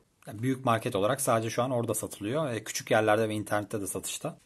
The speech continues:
E, ben on dokuz liraya almıştım Metro'dan. Ama adamlar internette elli altı liraya falan koymuşlar ya. Sakın ha o fiyatlarla almayın derim yani. Paketine bakalım isterseniz. Bu bizim, e, daha önce denediğimiz Milka X Oreo vardı.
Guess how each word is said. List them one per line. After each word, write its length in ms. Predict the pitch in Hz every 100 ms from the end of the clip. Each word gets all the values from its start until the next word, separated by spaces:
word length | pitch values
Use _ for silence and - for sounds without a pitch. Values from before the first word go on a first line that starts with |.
| _ 120
E, 140 | 98
ben 140 | 123
on 240 | 151 147 160
dokuz 240 | 165 135
liraya 180 | 113 104
almıştım 320 | 101 - 104
Metro'dan. 520 | 101 98 110 165 240 - _ _ -
Ama 140 | 139
adamlar 320 | 123 117 131
internette 540 | 120 120 127 123 123 127
elli 180 | 120 123
altı 220 | 123 127
liraya 160 | 123
falan 240 | 120 120 120
koymuşlar 440 | 101 92 - 90
ya. 140 | 98 110
Sakın 320 | - - 120
ha 140 | 110
o 40 | 98
fiyatlarla 680 | 110 104 - 98 101 117 139 113 104
almayın 460 | 98 101 95 87
derim 200 | 87 92
yani. 220 | 90 92 131 - - - -
Paketine 340 | 120 139 185
bakalım 280 | 170 139 113
isterseniz. 520 | 107 117 110 156 160
Bu 100 | 160
bizim, 440 | 160 190 190 190 147
e, 220 | 123 120
daha 140 | 135
önce 160 | 143 139
denediğimiz 340 | 135 139 143 -
Milka 340 | 120 127 127
X 240 | 135 139 -
Oreo 320 | 123 131 123
vardı. 320 | 98 90 95